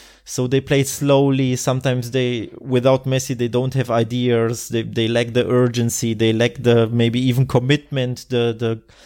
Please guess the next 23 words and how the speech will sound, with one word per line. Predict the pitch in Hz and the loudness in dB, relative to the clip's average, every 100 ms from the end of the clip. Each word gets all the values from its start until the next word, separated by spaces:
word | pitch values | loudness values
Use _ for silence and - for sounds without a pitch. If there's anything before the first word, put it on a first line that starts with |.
| - - | -20 -6
the | 123 | -4
gegenpressing | 117 147 147 151 147 135 - 131 | 2 2 2 2 2 2 0 -2
is | 127 | -2
not | 127 127 - | -2 -4 -4
the | 113 | -4
best, | 110 120 120 - | 0 2 0 -4
or | 120 107 | -2 -2
sometimes | - 110 120 110 104 | -2 -2 -2 -2 -2
only | 117 113 | -4 0
in | 110 107 | -2 -2
spells, | - 120 123 123 - | 0 2 4 2 -2
you | 117 | -4
know. | 113 127 139 - - - - - _ _ - | 0 0 -2 -6 -20 -20 -20 -20 _ _ -10
Um, | - 117 117 113 113 | 0 2 4 2 -2
so | 107 - 127 113 113 - - | -4 -4 0 2 0 -2 -2
all | 139 156 | 2 4
of | 151 120 | 4 2
this | 123 123 - - | 2 2 0 -6
amounts | - 110 113 113 110 - - | -2 2 2 2 0 -2 -6
to | 113 110 | -4 -2
them | 104 113 110 107 | 2 2 2 0
not | 107 113 117 - | 0 0 0 -2
looking, | 120 120 - 104 101 98 | 0 0 -2 -2 -2 -8